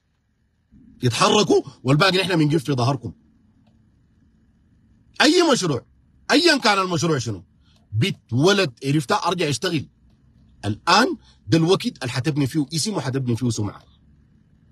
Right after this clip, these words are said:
أنا كلامي ده مع الفئة بتاعت الشباب، الناس اللي يا داب بادية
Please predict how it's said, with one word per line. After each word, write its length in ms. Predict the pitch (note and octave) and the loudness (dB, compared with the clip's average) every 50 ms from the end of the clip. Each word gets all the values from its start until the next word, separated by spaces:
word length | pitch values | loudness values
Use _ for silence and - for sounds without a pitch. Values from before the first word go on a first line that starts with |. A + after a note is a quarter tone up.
| _ | _
أنا 120 | B2 C#3 C#3 | 0 0 2
كلامي 340 | - B2+ A#2 A2 A#2 C#3 D3 | 2 2 2 2 2 2 2
ده 80 | C#3+ | 2
مع 120 | C3+ A2+ G#2 | 2 2 0
الفئة 240 | A2 - A2+ A2+ | 0 0 -2 -2
بتاعت 280 | G2+ A2 - F2 F2 - | -2 -4 -6 -10 -10 -8
الشباب، 360 | F#2+ - - F#2+ A2 A2+ A2+ - _ _ _ _ _ _ _ _ _ _ _ _ - | -8 -6 -2 0 0 0 0 -2 _ _ _ _ _ _ _ _ _ _ _ _ -6
الناس 360 | - G2+ A#2 C3+ D3 D3 - | 0 2 4 4 4 4 4
اللي 100 | B2+ A#2 | 2 2
يا 80 | A#2 G#2+ | 2 2
داب 240 | A2 C3+ B2+ A2+ F#2 | 2 2 0 0 2
بادية 400 | - B2+ B2 A2+ G2 F2+ D2+ | 2 2 2 0 -2 -6 -10